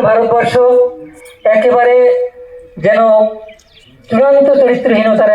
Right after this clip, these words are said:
এক অতল তলে ডুবে যাচ্ছে, এরকম অবস্থায় স্বামী স্বরূপানন্দ পরমহংসদেবের আবির্ভাব ঘটে। তিনি এলেন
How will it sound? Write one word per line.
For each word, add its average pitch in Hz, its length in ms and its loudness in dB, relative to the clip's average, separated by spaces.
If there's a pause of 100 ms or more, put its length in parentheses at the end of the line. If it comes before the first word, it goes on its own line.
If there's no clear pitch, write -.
এক 208 80 -2 (1900)
অতল 202 300 2
তলে 196 220 0
ডুবে 185 220 2
যাচ্ছে, 185 300 0 (120)
এরকম 180 220 0 (100)
অবস্থায় 170 420 0 (480)
স্বামী 151 300 0
স্বরূপানন্দ 147 440 0 (100)
পরমহংসদেবের 131 800 0
আবির্ভাব 123 400 -2 (140)
ঘটে। 143 220 -2 (1800)
তিনি 151 220 0 (1160)
এলেন 147 240 0